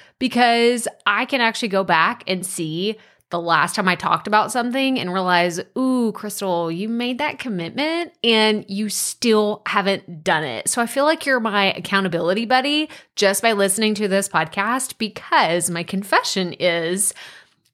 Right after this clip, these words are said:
I said a few months ago I was gonna get better about analytics.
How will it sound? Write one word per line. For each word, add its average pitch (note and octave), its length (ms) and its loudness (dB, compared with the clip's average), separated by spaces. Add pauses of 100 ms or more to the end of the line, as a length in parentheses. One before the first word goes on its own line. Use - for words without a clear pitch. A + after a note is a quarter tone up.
I G3+ 220 4
said F3 680 2
a D#3+ 60 -10
few F#3 140 -6
months G#3 280 2
ago D#3+ 400 2
I F3+ 100 2
was G3+ 160 2
gonna G#3 180 2
get E3+ 180 -2
better F3 220 2
about D#3 200 2
analytics. - 800 -4